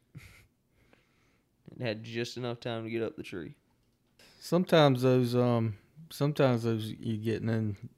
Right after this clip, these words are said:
Speaker 2: later or getting in in a hurry time kinda work out. Time, time you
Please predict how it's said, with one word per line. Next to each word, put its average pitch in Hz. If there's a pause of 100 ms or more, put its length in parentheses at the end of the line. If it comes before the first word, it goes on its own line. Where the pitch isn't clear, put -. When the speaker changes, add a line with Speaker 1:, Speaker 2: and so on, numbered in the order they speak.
Speaker 2:
later 107
or 104
getting 110
in 123
in 107
a 107
hurry 113 (140)
time 110
kinda 104
work 101
out. 101 (600)
Time, 101
time 107
you 104